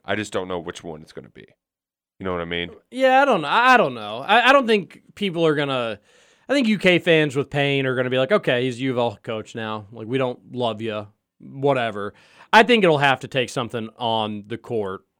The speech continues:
Speaker 2: for the animosity to grow
Speaker 1: To
Speaker 2: again.
Speaker 1: brew.
Speaker 2: Yeah. But I, I will say, from a fan base standpoint, there's gonna be recruiting battles.
Speaker 1: Mm-hmm.
Speaker 2: And that will be the fan, but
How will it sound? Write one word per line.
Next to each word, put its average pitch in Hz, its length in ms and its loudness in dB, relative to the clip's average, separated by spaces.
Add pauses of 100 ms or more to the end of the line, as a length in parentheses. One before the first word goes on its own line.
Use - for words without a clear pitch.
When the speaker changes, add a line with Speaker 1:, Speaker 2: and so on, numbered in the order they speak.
(220)
Speaker 2:
for 98 380 -6 (760)
the 131 280 -4
animosity 107 760 -6
to - 160 -12
grow 107 600 -4
Speaker 1:
To 95 40 -2
Speaker 2:
again. 92 80 -6
Speaker 1:
brew. 104 360 -4 (140)
Speaker 2:
Yeah. 104 320 -6 (480)
But 220 100 6
I, 262 100 12 (140)
I - 20 10
will 302 240 4
say, 208 400 8
from 185 220 -2
a 151 60 2
fan 311 360 0
base 151 240 2
standpoint, 120 720 -4 (680)
there's 226 220 4
gonna 269 140 4
be 233 100 4
recruiting 170 460 0
battles. 80 640 -12
Speaker 1:
Mm-hmm. 90 260 -12
Speaker 2:
And 165 340 0
that 233 220 6
will 202 100 4
be 175 240 -2
the 160 100 -4
fan, 208 360 0
but 202 300 -4